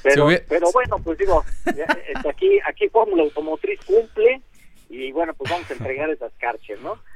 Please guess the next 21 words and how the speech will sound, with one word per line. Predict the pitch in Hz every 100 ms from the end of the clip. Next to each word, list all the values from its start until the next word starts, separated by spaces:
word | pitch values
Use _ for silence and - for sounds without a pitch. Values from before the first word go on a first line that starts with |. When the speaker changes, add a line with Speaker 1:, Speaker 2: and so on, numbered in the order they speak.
| - -
Speaker 1:
Entonces, | - 147 214 233 233 -
este, | 160 - 165 165 170 -
pues | - -
sí, | 523 415
mira, | 349 196
la | 185
verdad | 180 226
es | 233
que | 381
sí, | -
mucha | 208 - 202
información. | - 143 139 185 214 220
Ahorita | 147 165 165
ya | 156 156
se | 151
conecta | 135 139 -
con | 135 117
nosotros, | 110 135 131 131
como | 110 104
tú | 135
dices | 135 - 123